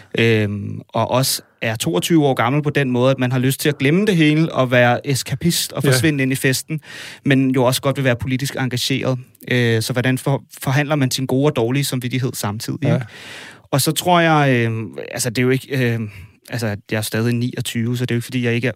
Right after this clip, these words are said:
Speaker 2: ung længere på den måde, men jeg har i hvert fald været interesseret i at skrive om naturen på en anden måde end sådan en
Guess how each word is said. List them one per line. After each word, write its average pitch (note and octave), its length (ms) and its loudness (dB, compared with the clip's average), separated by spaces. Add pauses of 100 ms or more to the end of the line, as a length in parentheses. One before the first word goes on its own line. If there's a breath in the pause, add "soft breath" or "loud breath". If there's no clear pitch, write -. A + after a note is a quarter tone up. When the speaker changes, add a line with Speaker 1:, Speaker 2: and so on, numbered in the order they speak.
Speaker 2:
ung C#3 220 -2
længere A#2+ 360 0
på - 100 -4
den D3+ 260 -2
måde, B2 180 -2
men B2+ 120 0
jeg B2+ 80 2
har C3 60 2
i - 20 0
hvert C#3+ 160 2
fald C#3+ 100 0
været C#3+ 140 0
interesseret D#3+ 680 0
i C#3 220 -4
at C#3+ 60 -4
skrive C3+ 320 -2
om C3+ 60 0
naturen C3+ 500 -2 (440 loud breath)
på C#3+ 100 0
en C#3 100 0
anden C3+ 340 0
måde B2+ 520 2
end B2 160 -2
sådan B2 260 -2
en A#2 100 -6